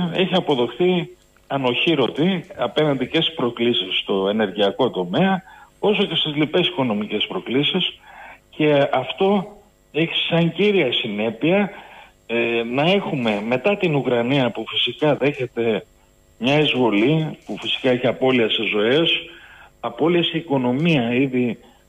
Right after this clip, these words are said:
ο Υπουργός Οικονομικών της Ουκρανίας μίλησε για απώλεια του σαράντα τοις εκατό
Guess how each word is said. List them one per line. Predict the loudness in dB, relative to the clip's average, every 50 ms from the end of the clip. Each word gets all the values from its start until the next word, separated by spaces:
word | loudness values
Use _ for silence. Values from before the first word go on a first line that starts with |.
| _ _ _
ο | -2 0 0
Υπουργός | 0 0 -2 -6 -2 0 0 0 2
Οικονομικών | 0 0 0 0 0 0 0 0 -2 -2
της | -2 -4
Ουκρανίας | -6 -4 -2 -2 0 0 0 2 2 2 0 0
μίλησε | 0 0 0 0 0 0 -2
για | 0 0 0
απώλεια | 0 2 2 2 4 2 2
του | 0 -2 -2
σαράντα | -2 0 0 0 2 2 0 -2
τοις | -2 -6
εκατό | -8 -8 -8 -6 -2 0 0 0 0 -2